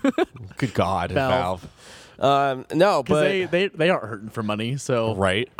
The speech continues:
Speaker 1: <laughs> they
Speaker 2: This
Speaker 1: can,
Speaker 2: was,
Speaker 1: they can do
Speaker 2: this
Speaker 1: whatever
Speaker 2: was,
Speaker 1: they want.
Speaker 2: this was pre-hats.
Speaker 1: Oh, you're right. Okay, sorry.
Speaker 2: Uh,
Speaker 1: Oof.
Speaker 2: so this was before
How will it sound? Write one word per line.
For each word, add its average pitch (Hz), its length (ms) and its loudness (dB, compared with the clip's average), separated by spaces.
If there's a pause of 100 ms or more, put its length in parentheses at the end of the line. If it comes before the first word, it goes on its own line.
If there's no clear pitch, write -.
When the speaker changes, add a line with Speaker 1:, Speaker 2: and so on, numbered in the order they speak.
(160)
Speaker 1:
<laughs> - 280 -12
they 156 80 6
Speaker 2:
This 233 120 4
Speaker 1:
can, 226 100 0
Speaker 2:
was, 233 260 2
Speaker 1:
they - 40 -4
can 165 80 -2
do 202 100 6
Speaker 2:
this 226 140 2
Speaker 1:
whatever 208 180 4
Speaker 2:
was, 151 100 -2
Speaker 1:
they 147 80 -4
want. 147 380 -6
Speaker 2:
this 170 240 2
was 196 140 2
pre-hats. 117 1000 -2 (1000)
Speaker 1:
Oh, 160 120 2
you're 147 160 0
right. 113 180 -2
Okay, 107 340 -2
sorry. 127 500 2
Speaker 2:
Uh, - 20 -6
Speaker 1:
Oof. 156 80 -4
Speaker 2:
so 131 200 2
this 160 240 -2
was 165 120 0
before 135 680 2